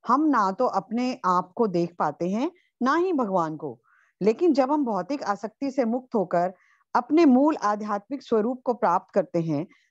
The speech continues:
तो हम अपने आप को तथा भगवान को साक्षात देख सकते हैं।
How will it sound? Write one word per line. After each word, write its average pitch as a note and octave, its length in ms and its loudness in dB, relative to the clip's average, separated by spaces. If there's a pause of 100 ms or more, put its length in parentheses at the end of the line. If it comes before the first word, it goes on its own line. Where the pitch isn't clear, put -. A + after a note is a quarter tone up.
(160)
तो D#4+ 100 2
हम E4+ 220 2
अपने C4+ 380 -2
आप G#3 380 0
को D#3+ 220 -4 (320)
तथा D#4 180 0
भगवान G#3+ 460 -4
को D4 140 -10
साक्षात A#3 640 -4
देख G#3 240 -4
सकते D3 320 -8
हैं। A#2 180 -12